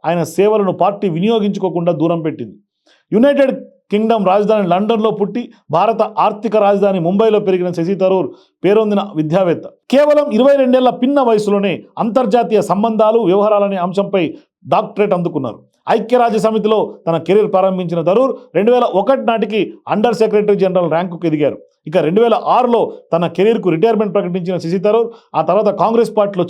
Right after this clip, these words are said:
చేరి, రెండు వేల తొమ్మిదిలో తొలిసారిగా కేరళ నుంచి, తిరువనంతపురం నియోజకవర్గం నుంచి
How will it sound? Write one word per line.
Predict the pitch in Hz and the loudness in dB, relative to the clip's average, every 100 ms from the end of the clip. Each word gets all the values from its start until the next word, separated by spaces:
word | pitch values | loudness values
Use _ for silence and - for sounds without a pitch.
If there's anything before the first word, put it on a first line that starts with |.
| 190 | 0
చేరి, | 180 123 - - | 0 -2 -10 -6
రెండు | 165 | 0
వేల | 208 | 0
తొమ్మిదిలో | 190 185 214 220 214 165 - _ | 0 -2 0 0 0 -2 -8 _
తొలిసారిగా | 214 247 233 220 196 220 - - _ - | 0 2 2 2 2 0 -2 -10 _ -2
కేరళ | 233 254 254 | 2 2 2
నుంచి, | 233 202 196 127 | 0 -2 -4 -4
తిరువనంతపురం | - 226 254 247 208 220 202 | 0 2 2 0 0 0 2
నియోజకవర్గం | 202 196 190 190 185 | 0 0 -2 0 -2
నుంచి | 180 175 202 165 | -4 -4 -2 -2